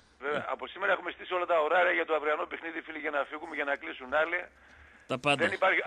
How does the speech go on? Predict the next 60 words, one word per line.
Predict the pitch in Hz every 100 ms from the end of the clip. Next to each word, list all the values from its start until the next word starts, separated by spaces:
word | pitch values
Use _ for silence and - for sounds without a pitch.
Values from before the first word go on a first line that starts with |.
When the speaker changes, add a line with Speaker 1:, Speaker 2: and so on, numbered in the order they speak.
| 165
Speaker 1:
αύριο | 175 185
έχουμε | 165 170
και | 165
καιρό | 160 180
να | 175
το | 151
δούμε | 165
την | 147 151
ομαδάρα, | 147 143 160 147 135
φίλε, | 160 156
πρέπει | 156
να | 147
γίνει | 156 147 160
sold | 131 135 151
out. | 180 - _ _ - -
Speaker 2:
Πιστεύω | 151 - 208
θα |
Speaker 1:
Είπες | 202 214
Speaker 2:
έχει | -
Speaker 1:
και |
Speaker 2:
πάνω, | 226 233
Speaker 1:
μια | 214
Speaker 2:
θα | 214
έχει | 220
Speaker 1:
ναι. | 226
Speaker 2:
είκοσι | 202 143
πέντε | 226 196
χιλιάδες, | 190 208 185 139
φίλε, | 143
Speaker 1:
Ναι. | 123 - - 123
Speaker 2:
αύριο. | 131 170
Speaker 1:
Είπες | 180 -
και | 180
μια | 190 185
λέξη, | 190 185 160
μπορεί | 160 196 185
να | 165
πω | 170
και | 175
ένα | 165
ανέκδοτο, | 175 156 165
έτσι, | - 160
ένα | 151
γρήγορο. | 151 160 175 190
Speaker 2:
Ρίχτω. | 294 - 311 294 _ _ -
Speaker 1:
Είναι, | 190 214 196
είναι | 202 185
ο |
Γιωρίγκας | 160 208 185 151
τώρα, | 190 165
τον |
παίρνουν | 165 185 160
τηλέφωνο, | 190 180
αλλά | 185 175
στο | 175
νοσοκομείο, | 135 156 185
λέει, | 180 151
γυναίκα, | 160 190 180
η | 139
γυναίκα | 156